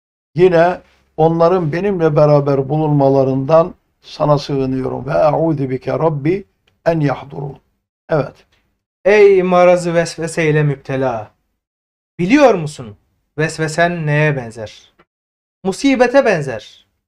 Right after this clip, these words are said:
Speaker 2: Ehemmiyet verdikçe şişer, ehemmiyet vermezsen söner. Ona büyük nazarıyla baksan büyür, küçük görsen küçülür. Korksan ağırlaşır,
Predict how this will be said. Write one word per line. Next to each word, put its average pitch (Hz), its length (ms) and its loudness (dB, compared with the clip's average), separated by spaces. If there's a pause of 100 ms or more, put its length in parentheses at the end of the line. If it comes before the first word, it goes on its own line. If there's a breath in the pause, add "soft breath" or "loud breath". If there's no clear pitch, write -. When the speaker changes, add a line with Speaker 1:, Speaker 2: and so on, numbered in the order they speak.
(880)
Speaker 2:
Ehemmiyet 240 600 -2
verdikçe 196 520 0
şişer, 220 760 0 (720)
ehemmiyet 190 640 -4
vermezsen 170 840 -4 (180)
söner. - 680 -8 (1120)
Ona 262 340 2
büyük 294 320 0
nazarıyla 226 520 4
baksan 165 440 -2
büyür, 170 600 0 (840)
küçük - 380 -10
görsen 185 600 0 (420)
küçülür. 143 600 -12 (800)
Korksan 175 480 2
ağırlaşır, 254 920 2